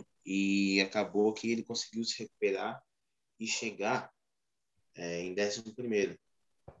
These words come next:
Teve, a Alfa brigou bastante durante a corrida, né? É, principalmente ali o, o Giovinazzi. Mas no, acabou que no fim,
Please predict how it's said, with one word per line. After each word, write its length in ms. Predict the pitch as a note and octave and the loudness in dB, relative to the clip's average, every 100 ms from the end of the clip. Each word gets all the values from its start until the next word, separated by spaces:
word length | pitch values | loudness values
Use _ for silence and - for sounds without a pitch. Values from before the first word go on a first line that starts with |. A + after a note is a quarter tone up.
| _ _ | _ _
Teve, 340 | G3+ F#3+ E3+ B2+ | 2 4 4 2
a 140 | B2 | 0
Alfa 360 | C3 D#3 E3+ F3 | 0 2 2 2
brigou 340 | C3+ B2+ B2 C3 | 2 4 6 6
bastante 500 | A2+ - G#2 A2+ F2 | 4 0 -4 -4 -4
durante 220 | F#2+ - | -6 -6
a 40 | - | -14
corrida, 340 | - G#2+ G#2+ | -8 -4 -4
né? 180 | F#2 G2 - _ _ _ _ _ _ | -4 -6 -10 _ _ _ _ _ _
É, 640 | F2+ F2 E2+ E2+ E2 D#2+ D#2+ - | -8 -4 -2 -2 -2 -6 -12 -8
principalmente 560 | G#2 - F#2+ G2+ G2+ | -6 -4 -4 -4 -4
ali 440 | F2+ F#2+ F#2 F2 D2+ | -6 -4 -6 -8 -14
o, 40 | F2+ | -10
o 40 | |
Giovinazzi. 680 | F#2 F2+ E2+ F2 G#2+ A2+ C3 _ _ _ _ _ _ _ _ _ | -6 -6 -6 -4 -2 -2 -6 _ _ _ _ _ _ _ _ _
Mas 380 | C#3 C#3+ D3+ C#3+ | -4 0 0 0
no, 480 | D#3+ D#3+ D#3 D3 - | 0 2 4 2 2
acabou 380 | D3 D3+ C#3+ E3 | -2 0 0 0
que 100 | F3+ | 0
no 140 | E3+ | 0
fim, 440 | E3 - D3 D#3+ | -2 -2 -2 -2